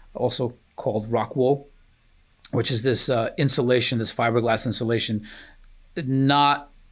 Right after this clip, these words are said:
not, um, like the f-, the bat insulation you're used to seeing in, uh, in the cavity of a wall. Uh, it's really a, a fireproof insulation, like a lot of fiberglass. Um, and my job was to go stuff an attic.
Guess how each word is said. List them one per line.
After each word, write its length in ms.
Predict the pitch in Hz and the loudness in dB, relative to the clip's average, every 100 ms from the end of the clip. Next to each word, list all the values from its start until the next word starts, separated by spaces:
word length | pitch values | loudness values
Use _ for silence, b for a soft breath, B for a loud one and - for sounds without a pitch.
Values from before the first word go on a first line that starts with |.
| _ _ - | _ _ -6
not, 640 | 143 131 139 139 139 - | -2 2 4 4 2 0
um, 680 | 151 123 117 113 113 110 107 - | -2 0 0 -2 -2 -2 -4 -4
like 360 | 127 127 123 | 2 2 2
the 200 | - 120 | -2 -2
f-, 240 | 110 - - | -2 -6 -14
the 140 | - 131 | -6 -4
bat 280 | 113 131 - | 0 0 2
insulation 560 | 123 123 120 120 127 120 | -2 0 0 0 0 0
you're 60 | |
used 120 | 117 110 | 0 -2
to 40 | |
seeing 480 | - 135 123 120 120 - | -4 -2 -2 -2 -4 -6
in, 200 | 135 120 | -2 0
uh, 280 | 113 110 113 | 0 -2 -4
in 80 | 127 | -4
the 80 | |
cavity 300 | 113 117 113 | 0 0 2
of 60 | 110 | 2
a 40 | |
wall. 380 | 110 160 147 135 B B B | 4 6 6 2 B B B
Uh, 180 | - 117 | -2 -2
it's 160 | 131 - | -2 0
really 200 | 127 120 | 0 2
a, 120 | 113 | 0
a 100 | - | -6
fireproof 440 | - 127 120 139 | -2 0 0 0
insulation, 640 | 120 - 117 117 - 110 110 - _ _ | -2 -2 0 0 0 -4 -4 -14 _ _
like 220 | 147 107 - | -8 -8 -4
a 60 | 123 | 0
lot 280 | 120 120 | 4 4
of 60 | 113 | 4
fiberglass. 580 | 117 110 107 101 - - B B B B - | 0 0 -2 -4 -6 -10 B B B B 0
Um, 680 | 120 117 117 117 113 113 - | 4 6 4 2 0 -4 -4
and 600 | 139 127 123 123 123 131 - | 0 2 2 2 0 -2 -2
my 260 | 123 139 | 2 2
job 280 | 131 139 127 | 4 4 4
was 200 | 120 110 | 2 -2
to 80 | 143 | -4
go 160 | 127 117 | 0 0
stuff 360 | - 147 120 | 2 0 0
an 120 | 127 | 0
attic. 500 | 123 120 110 113 - | 4 4 2 -2 -6